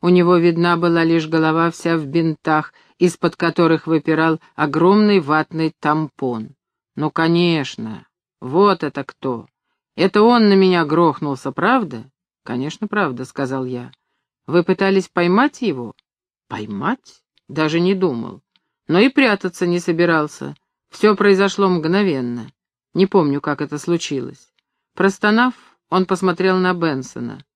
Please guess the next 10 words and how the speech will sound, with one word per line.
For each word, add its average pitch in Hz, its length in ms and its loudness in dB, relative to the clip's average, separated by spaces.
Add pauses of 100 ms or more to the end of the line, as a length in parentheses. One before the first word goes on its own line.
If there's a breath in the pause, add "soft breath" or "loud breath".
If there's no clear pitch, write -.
(520)
«Здорово 139 560 0
он 139 120 -4
грохнулся, 139 560 -6
по-моему». 135 640 -6 (640)
«Похоже 226 420 0
на 151 160 -2
то. 117 300 -10 (500)
Сильное 170 480 4
сотрясение 156 680 -2
мозга. 127 580 -6